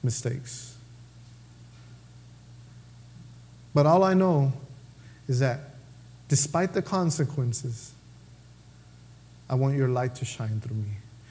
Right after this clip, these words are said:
And I need your strength so that I can get through this.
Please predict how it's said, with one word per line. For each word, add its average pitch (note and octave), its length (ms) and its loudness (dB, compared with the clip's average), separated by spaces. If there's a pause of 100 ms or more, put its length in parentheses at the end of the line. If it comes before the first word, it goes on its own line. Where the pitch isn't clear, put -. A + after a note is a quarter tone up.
(360)
And A#2+ 120 -2
I B2 80 2
need B2+ 180 4
your C3 180 6
strength - 540 0 (440)
so - 180 -10
that A2+ 140 0
I A2+ 80 0
can A2+ 160 -4
get A2+ 180 0
through G#2 220 -6
this. - 460 -10